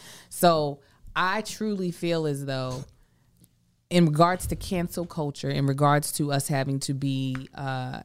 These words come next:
as Kat said, more sensitive to,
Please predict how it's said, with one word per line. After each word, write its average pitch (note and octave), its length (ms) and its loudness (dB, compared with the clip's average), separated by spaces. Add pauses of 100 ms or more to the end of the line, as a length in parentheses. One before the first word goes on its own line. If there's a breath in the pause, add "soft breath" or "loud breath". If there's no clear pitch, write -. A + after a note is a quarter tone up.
as C3+ 280 -4
Kat C#3+ 300 2
said, C3 400 2
more C#3 320 4
sensitive C#3 1000 4 (320 loud breath)
to, C3+ 840 2